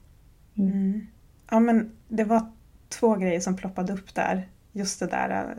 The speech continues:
Speaker 2: den här stereotypiska bilden av, av en same. För jag har upplevt ganska många gånger att när jag möter folk och så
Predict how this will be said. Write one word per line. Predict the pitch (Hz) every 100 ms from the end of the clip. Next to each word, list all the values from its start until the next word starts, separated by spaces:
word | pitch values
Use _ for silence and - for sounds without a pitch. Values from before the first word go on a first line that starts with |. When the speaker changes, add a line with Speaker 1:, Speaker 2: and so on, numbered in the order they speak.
| -
Speaker 2:
den | - 196 190
här | 190
stereotypiska | - - 170 175 - 190 185 196 - 226
bilden | 196 190 - 202
av, | 226 202 190 _ - - - - - - - - - - - - - - - 202
av | 180
en |
same. | - - 220 196 - 185 - -
För | - 214 190 - -
jag | 214
har | 214 196
upplevt | - - 190 -
ganska | - 208 190 - - 226
många | 202 180
gånger | 180 208 214 220
att | 202 - 208
när | 202
jag |
möter | 196 185 190
folk | 190 208 226 220 - -
och | 214
så | 190 226